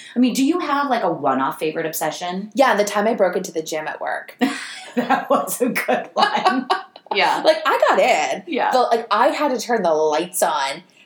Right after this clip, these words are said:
Speaker 2: But, like, they had extended the hours at the gym to over the weekends, and I was so excited. And I remember just being like, "Well, this is weird, but also no one's here, so I'm not gonna wear headphones." So I listened to, like, oh, that is when I found the podcast about Tinder.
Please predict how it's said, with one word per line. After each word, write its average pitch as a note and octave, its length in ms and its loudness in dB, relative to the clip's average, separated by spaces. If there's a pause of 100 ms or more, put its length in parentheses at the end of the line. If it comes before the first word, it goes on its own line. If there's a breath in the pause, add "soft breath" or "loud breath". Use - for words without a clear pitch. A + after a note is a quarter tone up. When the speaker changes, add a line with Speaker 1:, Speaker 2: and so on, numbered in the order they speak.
Speaker 2:
But, B3+ 120 4
like, A#3+ 160 2
they A3+ 140 2
had A3+ 100 4
extended F#3+ 580 2
the G#3 120 2
hours D#3 320 0
at E3 100 -2
the E3+ 80 0
gym D#3+ 300 -4
to F3 200 -2
over F3 200 0
the D#3+ 80 0
weekends, D#3+ 460 -2
and E3 100 -2
I D#3+ 80 0
was E3 180 -4
so E3+ 160 2
excited. E3 640 -2 (320 loud breath)
And F#3+ 120 4
I F3+ 100 4
remember F3 440 2
just E3+ 160 -2
being E3+ 160 0
like, D#3 200 -4
"Well, E3+ 120 0
this A3+ 240 2
is - 160 -4
weird, D3+ 400 -2
but G#3 100 2
also D4+ 220 2
no G3+ 220 4
one's F3+ 240 -4
here, A3+ 320 0
so F#3 80 -2
I'm F3+ 80 -2
not G#3+ 120 -4
gonna F3+ 140 0
wear C#3+ 140 -2
headphones." E3 560 0
So F#3+ 80 -2
I G3 80 6
listened A3 260 0
to, C4 120 0
like, F#3 280 2 (380 loud breath)
oh, A#3+ 400 2 (160)
that A3+ 180 4
is B3 100 2
when C4+ 120 2
I A#3 100 2
found G3 400 0
the F3+ 260 2
podcast F3+ 360 0
about E3+ 280 -2
Tinder. D#3 600 -2